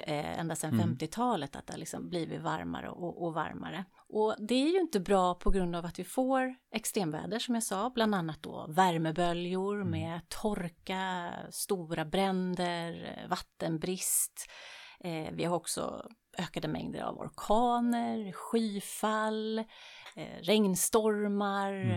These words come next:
Speaker 1: eh, som kan leda till översvämningar och skred. Och det märkte vi faktiskt av i Sverige i somras
Speaker 2: Just
Speaker 1: när det
Speaker 2: det.
Speaker 1: var översvämningar och skred.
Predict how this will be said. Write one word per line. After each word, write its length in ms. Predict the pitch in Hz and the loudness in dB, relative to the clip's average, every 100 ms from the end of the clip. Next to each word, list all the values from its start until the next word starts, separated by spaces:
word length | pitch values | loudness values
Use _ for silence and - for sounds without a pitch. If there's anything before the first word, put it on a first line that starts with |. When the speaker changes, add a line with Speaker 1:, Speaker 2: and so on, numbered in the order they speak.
| 175 | 0
Speaker 1:
eh, 100 | 175 | -4
som 160 | - 165 | -6 -2
kan 120 | 175 | 0
leda 180 | 165 160 | -2 -2
till 120 | - | -2
översvämningar 1200 | 185 160 156 - 165 156 160 165 165 160 175 175 | -2 -2 -4 -4 -4 -4 -6 -6 -4 -4 -6 -8
och 140 | 175 | -4
skred. 540 | - - - - - | -4 -2 -4 -4 -6
Och 80 | 180 | -2
det 120 | 196 | 2
märkte 400 | 262 339 240 - | 4 4 2 -2
vi 120 | 196 185 | -2 -2
faktiskt 320 | 170 170 - | -6 -6 -6
av 220 | - - | -6 -6
i 80 | - | -4
Sverige 520 | - - 277 311 226 185 | -2 0 0 2 0 -2
i 240 | 165 165 160 _ | -6 -10 -12 _
somras 800 | - - 277 202 226 - - - - | -2 4 6 8 6 4 2 0 2
Speaker 2:
Just 120 | 170 | 2
Speaker 1:
när 80 | 170 | 0
det 80 | 165 | -2
Speaker 2:
det. 60 | |
Speaker 1:
var 240 | - - - - - - | -2 -4 -6 -12 -20 -6
översvämningar 800 | - 185 156 - 165 170 - - - | 0 2 2 -2 -4 -4 -6 -8 -6
och 120 | - | -6
skred. 500 | - - - 196 | -4 -6 -8 -8